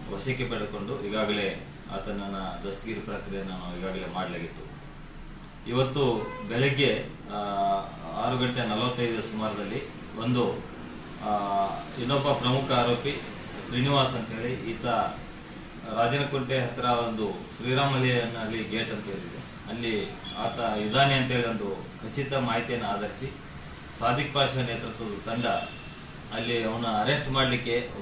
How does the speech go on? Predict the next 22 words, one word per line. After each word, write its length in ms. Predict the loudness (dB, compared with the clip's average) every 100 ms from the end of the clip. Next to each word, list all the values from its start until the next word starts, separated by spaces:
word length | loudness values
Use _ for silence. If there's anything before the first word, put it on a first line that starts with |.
| -2
ಹೋದ 160 | 0 2
ಒಂದು 280 | 2 0 -4
ಸಂದರ್ಭದಲ್ಲಿ 720 | -2 2 2 2 2 0 -2 -10 -12 -12 -12 -12 -12 -6 2
ಆತ 220 | 2 4 4 4 -2 -8 -2
ಅಲ್ಲಿ, 480 | 0 2 4 2 0
ಆ, 500 | -6 -6 -2 -2 -2
ನಡ್ಕೊಂಡು 500 | -2 -2 0 0 2
ಹೋಗ್ತಾ 280 | 2 2 4
ಇರೋದು 260 | 4 2
ಕಂಡು 240 | 0 -2 -2
ಬರ್ತದೆ. 680 | -4 -4 -6 -6 -8 -2
ಆತನನ್ನ 420 | 0 2 0 2 2 0 -2 -4
ಅರೆಸ್ಟ್ 280 | 0 0 2
ಮಾಡ್ಬೇಕಂತೇಳಿ 600 | 2 2 0 -2 -2 -2
ಇನ್ನೇನು 360 | -2 -2 -2 0
ಗಾಡಿಯನ್ನ 400 | 0 2 0 0
ಇಳಿದು 440 | -2 2 2 2 -2 -6 -8 -10 -10 -10 -6 -2
ಅಲ್ಲಿ 340 | 0 0 2
ಹೋಗ್ತಾ 320 | 0 2 4
ಇರುವಾಗ 240 | 4 4 6
ಆತ 220 | 4 6 4 2 0 -8 -4
ಕಲ್ಲನ್ನ 380 | 0 0 0